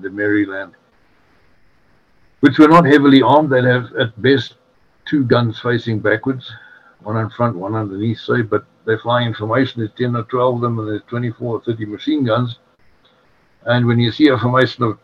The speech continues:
twelve of those escorted by thirty-six Tomahawks, what are you gonna attack? You're gonna attack the Tomahawk because you know it's a much worse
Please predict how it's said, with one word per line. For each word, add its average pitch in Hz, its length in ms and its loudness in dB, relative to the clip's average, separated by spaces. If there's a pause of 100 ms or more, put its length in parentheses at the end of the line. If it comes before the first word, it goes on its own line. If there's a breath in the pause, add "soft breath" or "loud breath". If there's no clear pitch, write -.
(160)
twelve 127 280 6
of 107 60 -2
those 135 340 4
escorted 123 480 -2
by 107 140 0
thirty-six 117 540 -4
Tomahawks, 147 600 2
what 127 140 -2
are - 20 -2
you 120 80 -2
gonna 120 200 -2
attack? - 320 -6
You're 101 120 -12
gonna 113 200 -8
attack 135 240 -6
the - 80 -10
Tomahawk 143 520 0
because 98 140 -10
you 98 80 -8
know 113 180 0
it's - 240 -8
a 98 60 -12
much 104 320 -2
worse 117 240 -2